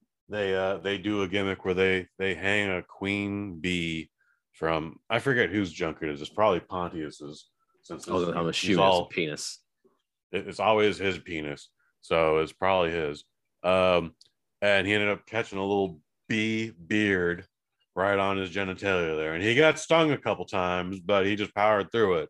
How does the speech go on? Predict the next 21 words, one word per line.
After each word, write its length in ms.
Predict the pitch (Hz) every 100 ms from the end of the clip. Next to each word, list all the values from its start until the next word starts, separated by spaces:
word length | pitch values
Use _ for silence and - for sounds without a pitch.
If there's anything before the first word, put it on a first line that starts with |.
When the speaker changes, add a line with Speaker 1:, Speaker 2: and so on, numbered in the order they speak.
| -
Speaker 1:
it. 60 | 85
Um, 540 | 90 90 90 90 82 _ _ _ _ -
but 140 | 95
he 240 | 113 143
had, 200 | 139 123
like, 340 | 107 104 95 - _ _ _ _ _ _ _ _ _ _ _ _ _ _
five 380 | - 82 90 101
hundred 280 | 107 113 104
bees 600 | 113 117 123 120 - - _
on 280 | 120 120 120
him, 300 | 120 120 120 _ _ _ _ _
and 500 | 95 95 95 95 92
you're 140 | 92 110
saying 260 | 120 104
this 160 | 104 101
is 220 | 92 87
a 200 | 80 76 73
hundred 440 | - 101 98 107
and 200 | 95 85
forty 460 | - 92 95 92 87
pounds. 640 | 90 87 87 90 92 95